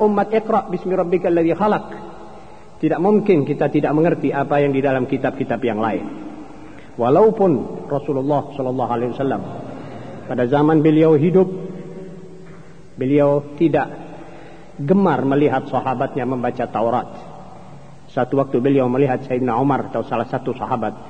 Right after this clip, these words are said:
membawa kitab Taurat. Lalu Rasulullah mengatakan, "Apakah, ya Umar, ada kekurangan dalam kitab Allah?"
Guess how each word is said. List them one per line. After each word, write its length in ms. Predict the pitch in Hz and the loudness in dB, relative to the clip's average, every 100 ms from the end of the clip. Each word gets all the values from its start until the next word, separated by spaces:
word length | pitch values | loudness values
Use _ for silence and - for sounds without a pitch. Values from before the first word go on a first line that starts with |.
| - - - - | -16 -16 -16 -12
membawa 480 | 110 123 123 117 - | -2 2 2 0 -4
kitab 300 | 110 117 - | -4 -4 -4
Taurat. 320 | 107 113 107 - - - - - - - - - - - | -2 -2 -4 -8 -16 -18 -18 -18 -18 -20 -20 -20 -20 -8
Lalu 300 | 117 131 135 139 135 | -2 2 4 4 2
Rasulullah 400 | 131 131 131 139 131 | 0 0 2 0 -2
mengatakan, 560 | 120 117 143 139 131 117 - - - - - - - - | -6 -4 -4 -2 -4 -4 -12 -18 -18 -18 -18 -18 -10 -6
"Apakah, 400 | 147 156 165 160 | -2 0 0 0
ya 160 | 165 151 | 2 2
Umar, 260 | 175 160 - - - - - - - - | 2 0 -4 -12 -14 -16 -16 -18 -16 -8
ada 240 | 151 151 | -4 -4
kekurangan 560 | 151 143 170 185 175 165 | -4 -2 -2 -2 -2 0
dalam 240 | 160 151 | 0 -2
kitab 320 | 156 160 156 | -4 -4 -2
Allah?" 320 | 151 175 156 | -2 -2 -4